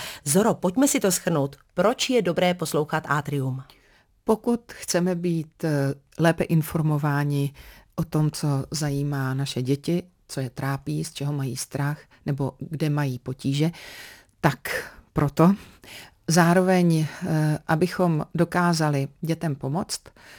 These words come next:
Speaker 2: tak proto je tu Atrium. Možná, že někdy z toho vyjde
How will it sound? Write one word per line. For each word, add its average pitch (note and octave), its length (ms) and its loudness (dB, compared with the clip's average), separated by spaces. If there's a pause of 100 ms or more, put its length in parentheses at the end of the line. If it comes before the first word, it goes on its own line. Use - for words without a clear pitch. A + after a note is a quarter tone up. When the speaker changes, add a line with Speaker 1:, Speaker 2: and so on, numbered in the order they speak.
(220)
Speaker 2:
tak C#3+ 180 -4 (340)
proto D3+ 500 -2 (140)
je E3+ 100 0
tu - 220 -8
Atrium. E3 680 -4 (500)
Možná, F#3+ 420 2
že F3+ 100 2
někdy E3+ 380 4
z E3+ 80 -2
toho E3 280 2
vyjde D#3 520 2